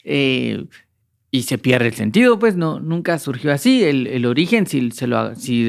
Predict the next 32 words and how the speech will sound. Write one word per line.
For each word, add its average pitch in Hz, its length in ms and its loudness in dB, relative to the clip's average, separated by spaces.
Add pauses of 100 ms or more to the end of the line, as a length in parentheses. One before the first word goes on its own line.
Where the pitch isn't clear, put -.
descartamos 131 720 2
la 143 160 2
Saturnalia 165 580 0
y 160 60 2
no 220 140 4
es 202 140 2
eso, 160 280 0
dijera 147 320 -2
alguien, 147 280 -4
"Nada, 165 280 -6
la 139 120 -6
Navidad 156 360 -4
surgió 175 420 -4
cuando 147 300 -6
nació 131 260 -6
Cristo", 208 500 -6
puchiga, 139 400 -4
pero 110 320 -6 (200)
si, - 400 -14
si - 140 -12
hay 120 140 0
una 156 580 -2
característica 127 720 -4
de 123 100 -2
todo 143 280 -2
esa, 165 380 -6
de 127 200 -4
ese 127 200 -6
simbolismo, 151 600 -2 (400)
es 135 160 -4
la 151 120 0
humildad 135 800 2